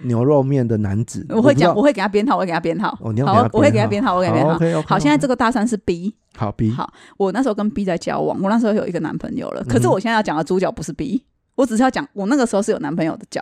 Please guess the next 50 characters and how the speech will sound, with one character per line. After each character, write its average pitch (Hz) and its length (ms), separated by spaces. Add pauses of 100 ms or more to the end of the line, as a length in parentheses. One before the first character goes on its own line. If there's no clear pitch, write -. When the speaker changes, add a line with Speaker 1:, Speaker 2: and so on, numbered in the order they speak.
Speaker 2:
色。 175 300 (520)
Speaker 1:
嗯。 107 240
Speaker 2:
好， - 220 (240)
那 - 140
我 180 280
那 - 100
时 - 140
候 240 140
呢， 190 180
在 220 220
Speaker 1:
你 - 20
劈 113 140
腿。 104 160
Speaker 2:
图 202 180
书 220 240
馆， 190 320
你 202 80
卡 160 220
称 180 280
啊！ - 200
我 165 120 (120)
跟 220 120
你 226 60
讲， 180 100
我 160 60
没 160 80
有 165 80
劈 156 160
腿。 160 100 (380)
我 220 160
那 311 160
时 285 100
候 254 240
在 240 160
大 214 220
三 196 160
的 160 100
图 160 180
书， 165 260
在 233 160
大 214 200
三 180 160
的 160 120
时 - 160
候， 175 120
我 160 160
在 214 140
图 180 180
书 165 200
馆 - 200